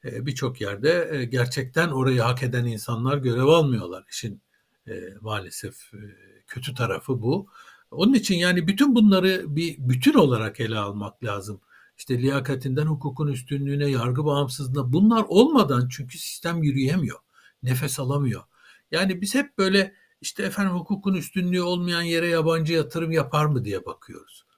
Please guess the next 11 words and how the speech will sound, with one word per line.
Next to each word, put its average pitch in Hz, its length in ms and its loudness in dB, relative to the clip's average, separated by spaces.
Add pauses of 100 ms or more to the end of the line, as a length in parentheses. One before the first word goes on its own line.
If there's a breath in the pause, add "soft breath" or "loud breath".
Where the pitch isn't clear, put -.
(320)
Yabancının 214 420 0
yatırım 208 420 4
yapıp 190 220 -4
yapmaması 185 540 -2
o 160 60 -8
kadar 156 260 0
önemli 151 440 0
değil. 117 100 -4
Önemli 254 320 4
tabii 123 260 4
yani 117 400 -4